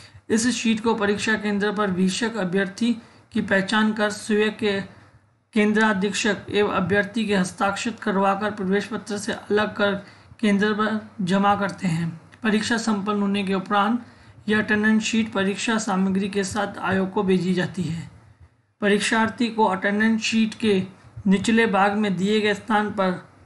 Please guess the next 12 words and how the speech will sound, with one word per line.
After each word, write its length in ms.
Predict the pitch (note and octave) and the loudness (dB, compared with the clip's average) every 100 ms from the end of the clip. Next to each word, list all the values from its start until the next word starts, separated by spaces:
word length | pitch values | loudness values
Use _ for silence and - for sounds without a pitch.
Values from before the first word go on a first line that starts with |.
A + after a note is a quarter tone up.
| _ _ _ _ _ | _ _ _ _ _
अभिजागर 800 | G#3 F#3+ A#3 F#3 G3 F#3+ G3 G#3+ F3 | 0 2 2 2 2 2 2 2 0
की 220 | - G#3 | -2 -2
उपस्थिति 640 | F3+ G3+ G3 - F#3+ A3+ | -2 -4 -4 -6 -4 0
में, 300 | G#3+ F#3+ F3+ E3 - - - - _ - | 2 2 -2 -8 -18 -20 -20 -20 _ -4
अब 160 | F#3+ | 0
इन्होंने 380 | F#3+ G3+ G#3 G#3 | 2 2 2 2
यही 300 | G3 F#3+ G#3+ | 2 2 2
लिखा 320 | G#3 G3+ G3+ | 0 0 0
है, 380 | G3+ A3+ C4 A3 - - - | 0 0 -4 -8 -14 -16 -6
जैसे 260 | G3+ F#3 | -4 -2
लिखा 260 | G3 F#3 F3+ | 0 0 -2
है 180 | F3+ | -4